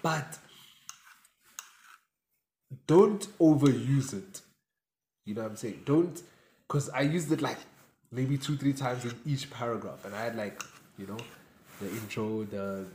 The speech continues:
body, the three body paragraphs and the conclusion and everything like that.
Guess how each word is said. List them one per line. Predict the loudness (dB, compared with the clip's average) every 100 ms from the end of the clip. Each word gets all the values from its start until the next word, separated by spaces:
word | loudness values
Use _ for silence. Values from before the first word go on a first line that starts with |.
| -20 _ -14
body, | -10 -8 -6 -4 -4 -6
the | -8
three | -10 -8 -6
body | -8 -10 -12
paragraphs | -8 -8 -6 -8 -10
and | -12
the | -12 -12 -16 -14
conclusion | -10 -10 -8 -8 -8
and | -8
everything | -10 -10 -10
like | -10 -8
that. | -10